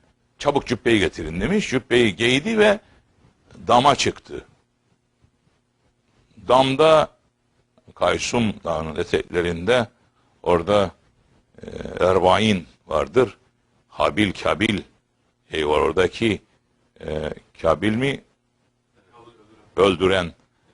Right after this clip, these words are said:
Kabil Habil'i öldürdü orada. Orada Hazreti İbrahim'in, Hazreti Hızır'ın makamları vardır.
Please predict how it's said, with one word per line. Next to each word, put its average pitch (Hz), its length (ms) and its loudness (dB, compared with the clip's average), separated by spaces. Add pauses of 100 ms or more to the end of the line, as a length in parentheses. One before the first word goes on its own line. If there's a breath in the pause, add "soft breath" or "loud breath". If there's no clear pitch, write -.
(200)
Kabil 98 360 2
Habil'i 90 460 0
öldürdü 85 520 0
orada. 67 540 -4 (1120)
Orada 98 540 2 (580)
Hazreti 80 420 0
İbrahim'in, 85 560 -4
Hazreti 82 920 -6
Hızır'ın 82 580 -4
makamları 82 600 0
vardır. 80 400 2